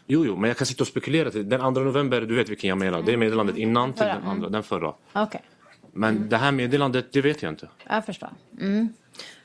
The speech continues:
Speaker 2: Ska se. Sen var det ju den här som vi har haft uppe lite grann, där någon presenterar sig som R R, som är med
Speaker 1: Det kan stämma. Det,
Speaker 2: med
Speaker 1: jag kallas R R. Och det här var innan det andra meddelandet som jag sa att jag har skrivit.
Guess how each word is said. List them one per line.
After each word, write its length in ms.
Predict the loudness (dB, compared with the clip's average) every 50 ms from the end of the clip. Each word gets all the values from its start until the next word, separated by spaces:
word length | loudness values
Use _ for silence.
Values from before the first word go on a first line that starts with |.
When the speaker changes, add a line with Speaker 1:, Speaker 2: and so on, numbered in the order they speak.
| _ -18
Speaker 2:
Ska 200 | -8 -2 0 0
se. 380 | 2 4 2 4 4 2 0 -2 -4 -10 _ -12
Sen 380 | -6 0 4 4 6 6 6 6
var 260 | 4 4 4 4 2
det 80 | 2 2
ju 140 | 2 2 2
den 180 | 2 2 2 2
här 280 | 2 4 4 4 2
som 260 | 2 0 -2 -2 0
vi 80 | 0 0
har 300 | 2 2 2 2 0 -2 -6
haft 340 | -2 -2 -2 -2 -4 -8 -8
uppe 300 | -8 -8 -8 -6 -4 -2
lite 320 | 0 -2 -2 -2 -4 -2
grann, 440 | 0 0 0 0 0 -2 -2 -2 -2
där 360 | -4 -2 2 2 2 2 2
någon 220 | 0 -2 -2 -2
presenterar 420 | -4 -4 -6 -6 -4 -2 -2 0 0
sig 140 | -2 -2 -4
som 140 | -4 0 2
R 340 | 4 4 4 2 0 0 2
R, 280 | 2 2 2 0 -4 -8
som 180 | -6 -4 -2 0
är 160 | 0 0 2
med 180 | 0 0 -2 -4 -6 _ -4
Speaker 1:
Det 140 | 0 0
kan 140 | 2 2 0
stämma. 360 | 0 0 -2 -2 -2 -2 0
Det, 80 | 0 2
Speaker 2:
med 100 | 2 4
Speaker 1:
jag 140 | 2 2 2
kallas 300 | 2 2 2 0 -2 0
R 140 | 0 2 2
R. 280 | 4 2 2 0 -4 -12 -20 -20 _ _ -6
Och 80 | 0
det 80 | 2 4
här 140 | 4 4 2
var 140 | 0 0 2
innan 340 | 2 4 4 4 2 2
det 120 | 2 0 2
andra 280 | 2 2 2 2 2
meddelandet 600 | 2 2 2 2 2 2 2 2 0 0 0 0
som 140 | 0 0 0
jag 100 | 0 0
sa 120 | 0 0 0
att 100 | -2 -2
jag 60 | -6
har 40 | -6
skrivit. 440 | -6 -4 -4 -4 -4 -6 -10 -12